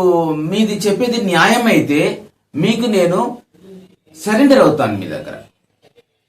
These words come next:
అప్పుడు అదేంటంటే, "అయ్యగారు, నాకు కొన్ని సందేహాలు ఉన్నాయి,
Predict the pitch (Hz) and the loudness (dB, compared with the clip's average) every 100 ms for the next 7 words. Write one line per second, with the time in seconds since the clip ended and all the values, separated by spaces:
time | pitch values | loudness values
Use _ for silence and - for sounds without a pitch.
0 | _ _ 202 226 226 156 - - - _ | _ _ -2 0 4 4 2 -4 -12 _
1 | _ - 151 175 254 294 247 165 190 147 | _ -6 -4 2 4 4 4 2 2 2
2 | 131 139 143 190 190 139 120 120 113 - | 0 -2 -2 -2 0 0 0 -2 -4 -8
3 | - - 156 220 240 240 196 185 160 151 | -14 -4 2 2 2 0 0 2 2 0
4 | 151 226 233 220 160 120 107 101 90 - | 2 2 4 4 4 0 -2 -4 -6 -12